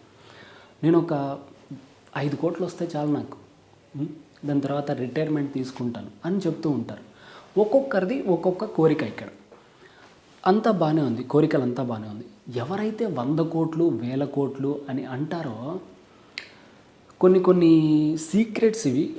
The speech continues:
ఆ, కొన్ని కొన్ని చెప్పకూడదు కాబట్టి మరొక రకంగా చెప్పడానికి ట్రై చేస్తాను. అదేంటంటే, కొంతమంది ఇంటి ముందర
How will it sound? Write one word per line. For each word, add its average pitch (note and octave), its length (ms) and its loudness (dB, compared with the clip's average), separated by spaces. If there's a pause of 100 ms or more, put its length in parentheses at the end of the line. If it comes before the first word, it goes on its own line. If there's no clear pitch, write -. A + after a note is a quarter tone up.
ఆ, C#3+ 100 -2
కొన్ని D3 260 2
కొన్ని C#3 380 2
చెప్పకూడదు C#3 720 -2 (680)
కాబట్టి D#3+ 600 2 (200)
మరొక E3 300 2
రకంగా F3+ 440 0
చెప్పడానికి B2+ 560 -4
ట్రై A#2 180 -6
చేస్తాను. G#2 440 -14 (800)
అదేంటంటే, D#3+ 840 0 (840)
కొంతమంది F#3 460 4
ఇంటి F3+ 300 4
ముందర D#3+ 580 2